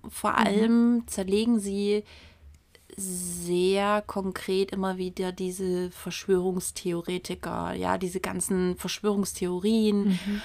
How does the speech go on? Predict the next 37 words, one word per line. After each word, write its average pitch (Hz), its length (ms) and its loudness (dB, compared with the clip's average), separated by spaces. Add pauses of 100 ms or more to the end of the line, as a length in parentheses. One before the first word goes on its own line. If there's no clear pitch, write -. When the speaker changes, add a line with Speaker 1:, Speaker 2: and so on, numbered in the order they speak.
(600)
Speaker 1:
äh, - 400 -10
in 196 100 -2
Bezug 190 340 -4
auf - 200 -6
Corona, 190 580 4
aber 180 160 0
auch - 100 -10
andere 202 380 0
Geschichten, 196 800 -6
wo, - 160 -12 (240)
wo 202 60 2
sie 196 160 -4
Speaker 2:
Mhm. - 60 -4
Speaker 1:
sich 190 140 -6
mit 196 140 -2
beschäftigen. 202 680 -4
Aber 214 140 -4
ich 185 140 -4
fi-, - 280 -2
finde 226 300 2
die 214 160 -2
echt - 180 -4 (220)
gut, 311 280 0
die 208 60 -2
machen 196 280 0
gute 214 260 -2
Arbeit, 226 380 0
es 190 120 -6
ist 196 140 -4
immer 196 240 -2
sehr 196 220 0
fundiert. 220 580 -2 (440)
Und 208 200 2
sie 233 280 4
wurden 220 340 4
jetzt, - 540 -2 (100)
äh, - 80 -8